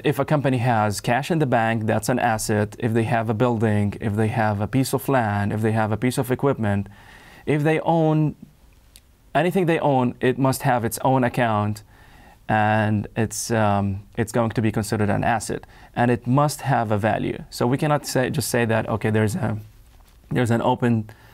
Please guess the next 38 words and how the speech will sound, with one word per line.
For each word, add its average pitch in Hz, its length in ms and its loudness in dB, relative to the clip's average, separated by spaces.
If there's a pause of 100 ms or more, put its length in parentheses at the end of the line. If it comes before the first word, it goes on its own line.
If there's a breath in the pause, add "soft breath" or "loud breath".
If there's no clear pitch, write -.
(320 loud breath)
uh, 107 240 0
tissue 120 280 0
box, - 640 -4 (160)
um, 101 640 0
that 110 360 -2
the - 120 -8
company 107 400 -2
owns. - 260 -4
So 113 360 -2 (420 loud breath)
i-, 123 220 0
if 135 180 0
you 156 100 4
try 135 220 0
to 127 100 -6
sell 117 220 2
that, 104 220 0
you're 110 120 2
not, - 300 -2
probably 104 300 -2
not 107 100 -2
gonna - 180 -4
get - 160 -6
cash - 280 -4
back 98 220 -4
for - 160 -8
that. - 280 -8
But 120 240 0
if - 160 -6
you 131 80 2
have 113 260 0
a 104 60 -4
piece 123 220 -2
of 107 100 -2
equipment 139 480 0
or 110 160 0
a 107 80 0
land 123 440 2
or, 104 260 -2